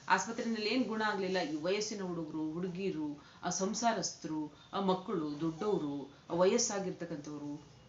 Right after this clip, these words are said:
ಆ, ಈ ಒಂದು ಚಿಕಿತ್ಸೆಯನ್ನು ಮಾಡ್ಕೊಂಡು ಚೆನ್ನಾಗಾಗಿದ್ದಾರೆ. ಬಳಸಿ, ಬಳಸಿ ನೋಡಿ, ಏನ್ ಮಹಾ, ಆ, ನಿಮ್ಗೆ ಇದು ಲಾಸ್ ಆಗೋದಿಲ್ಲ. ಲಕ್ಷಾಂತರ ರೂಪಾಯಿ, ಆ, ಆಸ್ಪತ್ರೆಗಳಿಗೆ ಹೋಗಿ ಒಂದೊಂದು ಸ್ಕ್ಯಾನ್ ನಲ್ಲಿ ಇಪ್ಪತ್ತು ಸಾವಿರ,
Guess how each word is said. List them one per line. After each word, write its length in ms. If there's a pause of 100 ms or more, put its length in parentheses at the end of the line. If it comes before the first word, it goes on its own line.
ಆ, 420
ಈ 340
ಒಂದು 320
ಚಿಕಿತ್ಸೆಯನ್ನು 480
ಮಾಡ್ಕೊಂಡು 320
ಚೆನ್ನಾಗಾಗಿದ್ದಾರೆ. 920
ಬಳಸಿ, 340 (840)
ಬಳಸಿ 300
ನೋಡಿ, 220
ಏನ್ 180
ಮಹಾ, 380 (240)
ಆ, 180
ನಿಮ್ಗೆ 340
ಇದು 440
ಲಾಸ್ 260
ಆಗೋದಿಲ್ಲ. 380
ಲಕ್ಷಾಂತರ 380
ರೂಪಾಯಿ, 440
ಆ, 100
ಆಸ್ಪತ್ರೆಗಳಿಗೆ 500
ಹೋಗಿ 180
ಒಂದೊಂದು 220
ಸ್ಕ್ಯಾನ್ 380
ನಲ್ಲಿ 160
ಇಪ್ಪತ್ತು 300
ಸಾವಿರ, 320